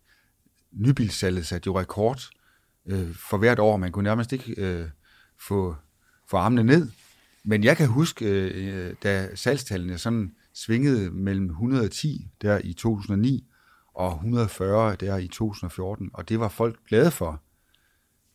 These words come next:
Så kommer vi op i, altså i branchen og, og selvfølgelig også i den danske økonomi, ikke? Så kommer vi op i, i nærmer sig to hundrede tusind, og så i faktisk i en årrække, fire år,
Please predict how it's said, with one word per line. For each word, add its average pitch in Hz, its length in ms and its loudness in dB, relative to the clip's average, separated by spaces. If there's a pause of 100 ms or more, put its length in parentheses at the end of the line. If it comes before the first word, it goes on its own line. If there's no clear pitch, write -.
(180)
Så - 140 -4
kommer 139 260 2
vi 107 100 0
op 127 200 4
i, 98 260 -4 (160)
altså 87 160 -6
i 85 100 -4
branchen 90 480 -4
og, 80 180 -8 (200)
og 90 160 -14
selvfølgelig 98 300 -4
også 98 140 -6
i 92 40 -6
den 92 80 -8
danske 101 320 -6
økonomi, 107 340 -2
ikke? 110 160 -6 (320)
Så 110 100 -12
kommer 135 220 0
vi 104 100 2
op 123 160 4
i, 92 320 -2 (500)
i 104 200 -4 (200)
nærmer 123 340 6
sig 95 220 -4
to - 140 -4
hundrede 120 240 0
tusind, 123 380 -8
og 90 240 -8
så 120 160 -6
i 110 100 -4
faktisk 101 480 -8
i 95 320 -6
en 90 160 -6
årrække, 90 560 -4
fire 131 300 -4
år, 98 280 -6